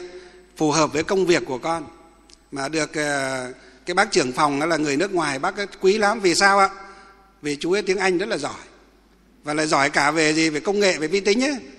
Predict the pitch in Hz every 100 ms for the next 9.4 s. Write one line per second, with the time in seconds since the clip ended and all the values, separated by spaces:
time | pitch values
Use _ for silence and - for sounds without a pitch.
0 | - - _ _ _ 202 208 214 214 180
1 | 165 208 220 226 214 233 233 226 226 226
2 | - - - 294 339 254 208 180 233 220
3 | - 190 247 254 254 269 262 262 240 220
4 | 202 220 247 - - - 220 220 247 233
5 | 240 - - - _ _ _ _ _ _
6 | - 220 196 - 196 175 120 - - -
7 | _ _ _ _ _ _ _ _ _ _
8 | _ _ _ _ _ - 202 262 247 247
9 | 208 170 160 175